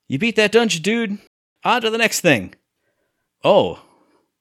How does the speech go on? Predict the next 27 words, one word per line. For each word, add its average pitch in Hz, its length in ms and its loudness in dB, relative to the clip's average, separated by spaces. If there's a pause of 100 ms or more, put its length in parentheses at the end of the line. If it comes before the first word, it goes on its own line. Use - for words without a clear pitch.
all 143 80 2
right. 165 260 2
Well, 147 260 0
uh, 135 160 0
let 143 100 0
me 147 60 0
go 165 120 2
over 123 140 -2
here. 135 360 -2 (520)
Oh, 185 120 4
there's 151 140 0
another 175 220 0
dungeon. 143 340 0
All 139 140 -2
right, 131 160 -6
cool." 139 400 -2 (600)
Felt 208 260 -8
like 156 160 -4
five 139 280 0
minutes 143 240 -4
later, 165 320 -4 (300)
"There's 196 160 -2
the 143 60 -20
boss. 180 460 0 (340)
You 208 120 -4
beat 254 160 2
him. 123 180 -2